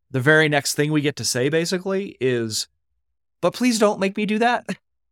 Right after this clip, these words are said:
Right? Like, please don't make me be hungry. Don't make me have to be, like, please don't make it so that I have to go without food and water. Please don't make it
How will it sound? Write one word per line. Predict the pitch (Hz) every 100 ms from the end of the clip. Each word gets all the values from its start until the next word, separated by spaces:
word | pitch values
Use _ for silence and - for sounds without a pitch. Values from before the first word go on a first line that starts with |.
| _ _ _ _ _ _ _ _ _ _ _ 131
Right? | 165 190 226
Like, | - 165 - _ _ _ _ _ _ 151 139
please | 214 269
don't | 294 196
make | 165 170
me | 190
be | 190
hungry. | 175 185 196 220 185 _
Don't | - 196
make | 143 139 -
me |
have | 175 175 180
to | 180
be, | 175 175 170 - _ _ -
like, | 143 143 _ _ -
please | 185 220 202
don't | 214 180 -
make | - 139 147
it | 175 -
so | -
that | 147
I | 143
have | 151 147
to | - 135 127 - _ -
go | - 135
without | 135 139
food | 107 139 143
and | 135
water. | 135 143 151 _ _ -
Please | 196 190
don't | 180 127
make | 123
it | 156 151